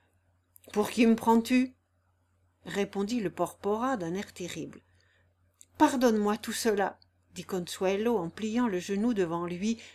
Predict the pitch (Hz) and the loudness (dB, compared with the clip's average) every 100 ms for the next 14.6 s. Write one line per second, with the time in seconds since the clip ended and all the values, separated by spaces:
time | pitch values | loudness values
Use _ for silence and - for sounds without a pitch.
0 | - 202 202 208 202 226 226 262 196 - | -4 0 2 2 0 -2 0 0 0 -2
1 | - 220 170 - 165 147 123 - _ _ | -4 -4 -4 -8 -8 -8 -10 -14 _ _
2 | _ _ _ _ _ _ 311 330 - 285 | _ _ _ _ _ _ 6 6 4 2
3 | 285 277 269 262 233 247 240 240 233 226 | 4 4 2 -2 0 0 4 4 4 2
4 | 202 170 - - _ _ _ _ _ _ | 0 0 -4 -14 _ _ _ _ _ _
5 | _ _ _ _ - 202 202 202 208 202 | _ _ _ _ -2 4 4 4 2 4
6 | 208 196 202 214 196 - _ _ _ _ | 4 2 0 0 -2 -4 _ _ _ _
7 | _ _ _ 175 180 185 190 196 196 160 | _ _ _ -6 -6 -2 -2 -2 0 0
8 | 170 202 - - 180 170 160 185 - 160 | 0 -4 -6 -12 -8 -8 -8 -10 -12 -10
9 | - - - _ _ _ _ _ _ _ | -8 -8 -14 _ _ _ _ _ _ _
10 | _ - 294 294 262 247 247 240 226 196 | _ 0 2 4 2 2 2 2 0 -4
11 | - 151 147 214 254 254 - - 247 254 | -2 -4 -4 -4 -4 -8 -16 -2 0 2
12 | 240 190 - 302 220 185 208 - 165 156 | 0 -4 -2 -2 0 0 0 -2 -6 -10
13 | - - 233 233 240 320 - 202 202 247 | -8 -4 -2 0 0 0 -2 -6 -2 -4
14 | - - 165 - - | -6 -10 -10 -10 -12